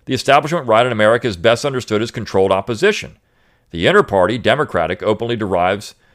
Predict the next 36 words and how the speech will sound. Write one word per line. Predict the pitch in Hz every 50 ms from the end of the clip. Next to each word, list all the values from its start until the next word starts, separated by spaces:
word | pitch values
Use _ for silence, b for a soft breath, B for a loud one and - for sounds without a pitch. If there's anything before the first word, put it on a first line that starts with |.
| _ _ _ _ _ _ _ _ _ _ _ _ _ -
uh, | 87 80 80 90 - - - - -
openly | 135 135 131 131 139 156 -
drives | 104 87 104 110 117 127 135 151 131
the | 143 131
country | - 123 113 104 - 123
further | 104 - 98 95 104
leftward, | 113 147 170 - - - 95 92 95 98 95
whereas | 107 101 104 110 107 104
the | 104 104
other | 123 160 175 202
party, | - - 92 85 76 73 80 110 139 - _ _ _
the | - 85 71
outer | 98 143 180 185 156
party, | - - 92 90 95
Republicans, | 104 107 101 - 120 151 180 175 147 - 98 92 104 117 117
exist | 95 87 - 107 131 147 -
to | - 143
provide | 113 120 98 107 107 110 113 104
false | - - 127 143 165 170 -
assurance | 156 143 - - 117 113 120 117 -
that, | - 113 107 101
to | - 127
its | 127 113
constituents | - 131 107 - - 117 104 - 107 107 107 - - _ b b b b b b b b b
that | - 123 120
it's | 120 107 -
doing | 104 101 131 151 165 175 151
its | 156 123 -
best | - 123 123 123 117 -
to | 123
conserve | - 117 107 - - 110 110 110 98
what's | 107 104 - -
left | - 104 101 95 -
of | 101 87
historic | 95 90 - - 90 82 80 -
America. | 87 82 104 117 107 90 85 - - -